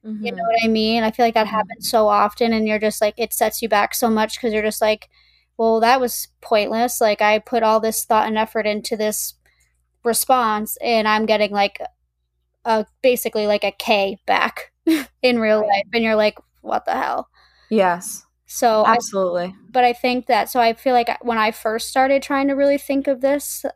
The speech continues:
Speaker 1: think in this way and be more conscious of how I respond to people, um, I didn't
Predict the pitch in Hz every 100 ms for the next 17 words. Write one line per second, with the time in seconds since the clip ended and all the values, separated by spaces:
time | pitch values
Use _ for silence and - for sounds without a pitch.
0 | _ _ _ _ _ _ _ - 277 277
1 | 277 269 262 269 262 262 254 226 214 196
2 | 220 220 214 - 202 202 240 247 220 233
3 | 226 226 - 240 233 247 240 233 247 240
4 | 254 - - - _ - 240 226 202 185
5 | - 233 220 180 202 220 -